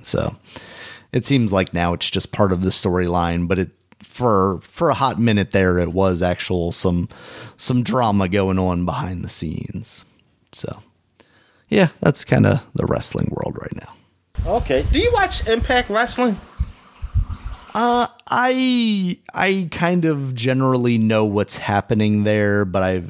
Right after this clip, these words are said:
Speaker 1: very infrequently watch it.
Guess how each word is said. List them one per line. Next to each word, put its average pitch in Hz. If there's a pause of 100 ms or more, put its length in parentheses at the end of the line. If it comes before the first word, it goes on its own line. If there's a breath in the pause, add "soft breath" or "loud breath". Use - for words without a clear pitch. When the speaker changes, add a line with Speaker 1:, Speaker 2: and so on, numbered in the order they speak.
(160)
Speaker 1:
very 90
infrequently -
watch -
it. -